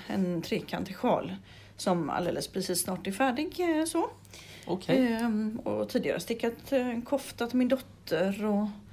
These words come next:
Speaker 1: ja, någon kofta till mig själv och sådär.
Speaker 2: Mm.
Speaker 1: Så att, ehm,
Speaker 2: För dem där hemma, vad är det för färg på, eh, sjalen?
Speaker 1: Eh, beige.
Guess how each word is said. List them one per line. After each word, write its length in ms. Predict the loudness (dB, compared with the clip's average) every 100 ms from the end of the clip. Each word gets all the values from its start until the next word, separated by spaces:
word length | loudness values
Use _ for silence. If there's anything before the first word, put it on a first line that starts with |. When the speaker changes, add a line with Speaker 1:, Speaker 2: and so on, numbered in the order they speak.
| -20 -20 -8
Speaker 1:
ja, 200 | -2 -2 -4
någon 180 | -6 -2
kofta 300 | 2 2 2
till 140 | 2 2
mig 120 | 4
själv 440 | 2 0 -2 -2
och 100 | -4
sådär. 320 | -2 -2 -2 -6 -10 -12
Speaker 2:
Mm. 220 | 4 4 4
Speaker 1:
Så 160 | 0 -6
att, 280 | -6 -6 -4
ehm, 920 | -2 0 0 0 0 0 0 0 -2 -6 -14 -16 -18 -8 4
Speaker 2:
För 100 | 8
dem 180 | 8
där 80 | 10
hemma, 240 | 8 8 8
vad 160 | 8
är 40 | 8
det 100 | 4
för 100 | 0
färg 360 | 6 6 6 -2
på, 320 | 2 2 4
eh, 180 | 2 0 -2
sjalen? 400 | 6 6 6 -2 -8 -12 -2
Speaker 1:
Eh, 720 | 2 4 6 4 2 2 0 -2 -6 -10 -14 -8
beige. 800 | -4 0 0 0 -4 -4 -4